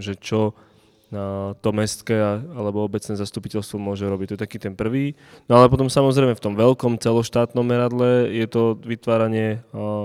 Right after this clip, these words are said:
aj politických štruktúr, ktoré sú v určitom stranickom zoskupení, kde majú jednoznačnú štruktúru, kde každý podľa toho, čo mu rozumie, sa snaží aj racionalizovať tú emóciu a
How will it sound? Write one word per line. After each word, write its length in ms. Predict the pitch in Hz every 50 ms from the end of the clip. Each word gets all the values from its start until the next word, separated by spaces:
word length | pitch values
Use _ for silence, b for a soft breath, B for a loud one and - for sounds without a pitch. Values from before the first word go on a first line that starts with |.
| 101 98 - 165 175 160
aj 400 | - 110 107 110 120 127 127 123
politických 560 | - 123 120 117 117 120 117 - - - 120
štruktúr, 640 | - - - 120 117 - - - 123 123 123 123 120
ktoré 320 | - - 117 110 110 107 107
sú 160 | - - 113
v 160 | 110 107 107
určitom 480 | - - - 104 - 113 107 107 107 b b b b b b b b -
stranickom 1040 | - - 127 107 107 110 113 110 - - - 117 113 113 113 110 110 113 127 135 120 117 110
zoskupení, 880 | 110 110 107 - - 123 110 - 117 113 110 113 113 113 110 110 110
kde 320 | 107 104 101 104 104 104 101
majú 240 | 104 104 101 104 107
jednoznačnú 480 | 104 110 107 104 107 104 - - 104
štruktúru, 640 | - - 110 104 - - - 110 110 110 110 107 107
kde 240 | 104 101 101 104 101
každý 400 | - 113 110 110 104 104 113 107
podľa 240 | - 107 107 107 -
toho, 180 | - 110 110 107
čo 80 | - - 107 107
mu 80 | 104
rozumie, 640 | 104 107 107 104 107 110 110 110 110 110 107 110 b b b b b b b
sa 160 | _ - - 104
snaží 480 | - - 110 107 107 101 107 107 107
aj 160 | 104 104 104
racionalizovať 800 | 101 104 104 - - 117 110 107 107 110 104 107 107 104 104 101
tú 160 | - - 107 104
emóciu 480 | 104 107 107 107 - - - 110 107
a 140 | 107 104 95